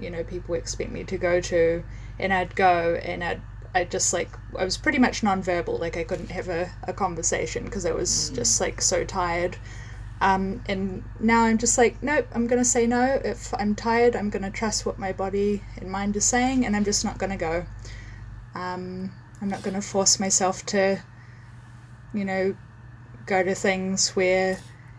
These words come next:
Speaker 1: it's not gonna, it's not gonna be a good engagement for the
Speaker 2: Mm.
Speaker 1: person who's invited me, and it's not
Speaker 2: Mine
Speaker 1: gonna be good for me either.
Speaker 2: My new favorite thing that I've been doing recently is if people, especially, like, I think we've talked about this before, but, like,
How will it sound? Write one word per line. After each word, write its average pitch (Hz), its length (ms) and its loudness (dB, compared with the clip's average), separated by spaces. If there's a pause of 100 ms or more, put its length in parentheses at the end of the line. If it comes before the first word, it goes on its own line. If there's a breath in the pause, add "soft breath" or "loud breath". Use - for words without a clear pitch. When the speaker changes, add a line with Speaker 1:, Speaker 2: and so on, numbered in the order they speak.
Speaker 1:
it's 190 200 2
not 196 200 4
gonna, 196 440 6
it's 196 220 0
not 240 140 0
gonna 202 160 2
be 202 180 4 (240)
a - 140 -12
good 202 180 0
engagement 202 640 0
for - 100 -6
the 190 80 -2
Speaker 2:
Mm. - 60 -4
Speaker 1:
person 190 340 2
who's 185 340 0
invited 185 540 0
me, 180 260 -6 (200)
and 180 120 -4
it's - 140 -2
not - 100 -2
Speaker 2:
Mine 190 60 -8
Speaker 1:
gonna 180 140 -4
be 190 140 0
good 180 180 -2
for 190 120 -8
me 180 180 -6
either. 170 420 -4 (360)
Speaker 2:
My 202 140 -6
new 190 200 -8
favorite 208 480 -8
thing 165 320 -6
that 165 120 -6
I've 165 140 -4
been 165 140 -6
doing 160 240 -6
recently 202 920 -10 (300 loud breath)
is 175 260 -4
if 170 180 -12
people, 180 400 -6
especially, 226 440 -4
like, 262 380 -4
I 220 80 -4
think 247 140 -4
we've 320 80 -6
talked 202 200 -6
about 196 180 -4
this 180 120 -10
before, 160 320 -4
but, - 160 -8
like, 151 240 -6